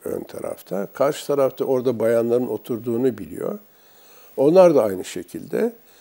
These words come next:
Sadece takımlarını desteklemeyi düşünen bir taraftar grubu. O kadar büyük bir kenetlenme yarattı ki Eskişehir'de Eskişehirspor.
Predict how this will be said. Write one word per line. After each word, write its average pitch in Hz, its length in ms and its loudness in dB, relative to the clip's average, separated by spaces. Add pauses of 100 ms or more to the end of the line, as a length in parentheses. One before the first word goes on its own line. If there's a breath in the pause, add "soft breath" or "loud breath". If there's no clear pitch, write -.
(300 soft breath)
Sadece 185 760 2 (160)
takımlarını 147 580 2
desteklemeyi 131 720 2
düşünen 110 500 -4 (280)
bir 151 160 -2
taraftar 95 580 -6 (100)
grubu. - 160 -16 (1400 soft breath)
O 135 100 0
kadar 196 400 8
büyük 147 340 2
bir 127 180 2
kenetlenme 113 680 2
yarattı 110 440 2
ki - 160 -4
Eskişehir'de 92 640 -8
Eskişehirspor. - 1000 -6